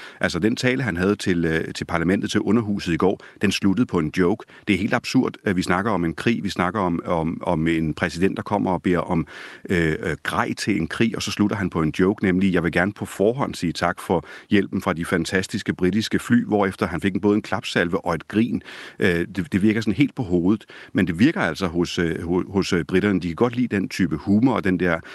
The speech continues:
øh, sådan lidt no bullshit, øh, tilgang. Så på den måde, så, øh, kan det sagtens have mobiliseret,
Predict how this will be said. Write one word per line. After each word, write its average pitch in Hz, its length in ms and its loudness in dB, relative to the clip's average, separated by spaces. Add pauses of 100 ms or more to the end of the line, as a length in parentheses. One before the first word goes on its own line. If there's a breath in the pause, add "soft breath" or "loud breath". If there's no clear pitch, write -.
(200 loud breath)
øh, 87 180 0
sådan 101 140 2
lidt 101 200 0
no 90 220 4
bullshit, 101 640 -2
øh, 80 360 -2
tilgang. 92 460 0
Så 85 80 -6
på 82 100 -2
den 131 220 2
måde, 101 220 4
så, 110 260 -2
øh, 101 160 0
kan 92 120 -4
det 78 100 -6
sagtens 101 300 -2
have 95 100 0
mobiliseret, 98 680 0